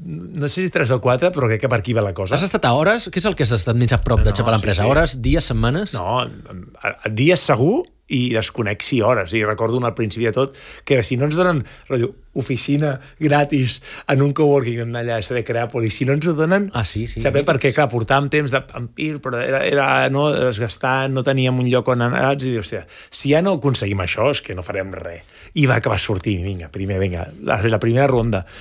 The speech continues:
Speaker 1: Clar, si aquests cinc, dic, bojos són amics, eh, ara tots ells, i són gent, a més, boníssima, que ens ha ajudat un munt i estic encantat.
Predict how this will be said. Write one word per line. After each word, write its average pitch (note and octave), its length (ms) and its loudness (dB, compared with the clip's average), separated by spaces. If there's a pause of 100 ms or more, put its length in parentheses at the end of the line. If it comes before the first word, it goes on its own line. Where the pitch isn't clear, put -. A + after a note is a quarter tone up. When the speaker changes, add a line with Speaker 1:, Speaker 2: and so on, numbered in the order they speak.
(120)
Speaker 1:
Clar, A#2+ 200 0
si - 140 -6
aquests A#2+ 220 0
cinc, C#3+ 400 0 (120)
dic, - 240 -8
bojos A#2+ 420 2
són A#2 140 -2
amics, B2 360 0
eh, A#2+ 40 0
ara A#2+ 160 2
tots B2 240 0
ells, D3+ 220 2
i A#2+ 40 -2
són A2+ 440 -2
gent, A#2 320 -4
a - 60 -6
més, A#2+ 180 0
boníssima, A#2 480 2
que G#2 60 0
ens G#2 80 -4
ha - 20 -2
ajudat A#2 180 -2
un A2+ 140 0
munt B2+ 100 2
i D3 40 0
estic A#2 180 -4
encantat. G#2+ 400 -2